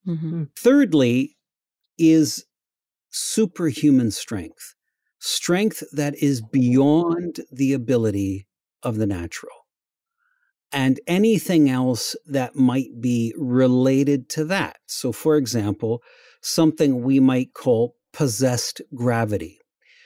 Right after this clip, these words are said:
Speaker 2: whereas a petite individual, such as whom we're going to talk about, Anneliese Michel,
Speaker 1: Mm-hmm.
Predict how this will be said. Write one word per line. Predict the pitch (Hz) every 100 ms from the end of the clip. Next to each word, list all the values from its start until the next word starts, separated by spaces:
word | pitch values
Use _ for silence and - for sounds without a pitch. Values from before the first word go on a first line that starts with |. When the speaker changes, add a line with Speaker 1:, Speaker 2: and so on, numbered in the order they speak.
| _ _
Speaker 2:
whereas | - 135 127 117 123 104 - _ _ _ _ _
a | 117
petite | - 151 - 147 151
individual, | 160 147 117 104 98 98 170 262 -
such | - 147 147 -
as | 101 113 127 -
whom | - 139 120 127
we're | 131 120
going | 104 104 92
to |
talk | 95 190 202 -
about, | 101 101 110
Anneliese | 101 123 117 110 117
Michel, | 165 - 107 - 131 - -
Speaker 1:
Mm-hmm. | 208 196 196 247